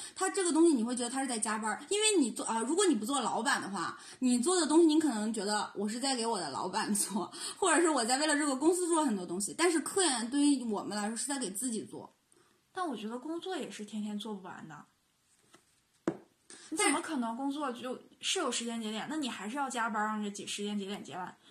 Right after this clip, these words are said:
Speaker 2: 但是你做完这一份儿工作，你还会有新的工作过来，就跟是，跟有一个新的，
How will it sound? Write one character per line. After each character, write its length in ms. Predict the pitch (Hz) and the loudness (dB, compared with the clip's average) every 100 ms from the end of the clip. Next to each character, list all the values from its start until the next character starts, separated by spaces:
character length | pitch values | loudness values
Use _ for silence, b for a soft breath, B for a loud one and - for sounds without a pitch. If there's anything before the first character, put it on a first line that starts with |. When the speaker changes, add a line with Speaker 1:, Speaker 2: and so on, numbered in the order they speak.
| b | b
Speaker 2:
但 140 | - 339 | -6 -4
是 140 | 370 | -2
你 160 | 339 214 | -2 -2
做 180 | 320 | -2
完 160 | 311 254 | 0 0
这 100 | 269 | -2
一 60 | 240 | -4
份 140 | 247 | -4
儿 60 | 240 | -4
工 160 | 247 | -4
作， 100 | 262 | -4
你 80 | 226 | -4
还 120 | 214 | -4
会 100 | 247 | -4
有 100 | 311 | -4
新 200 | 220 277 | -4 -4
的 100 | 285 | -4
工 140 | 254 240 | -4 -4
作 140 | 240 | -4
过 160 | 226 226 | -6 -6
来， 240 | 196 190 - b b | -6 -8 -14 b b
就 100 | 311 | -10
跟 180 | 320 330 | -6 -4
是， 240 | 339 320 - _ _ | -4 -8 -14 _ _
跟 180 | 320 311 | -6 -4
有 140 | 277 | -4
一 100 | 165 | -4
个 80 | 202 | -6
新 220 | 247 277 277 | -6 -4 -2
的， 380 | 269 240 208 | -2 -4 -6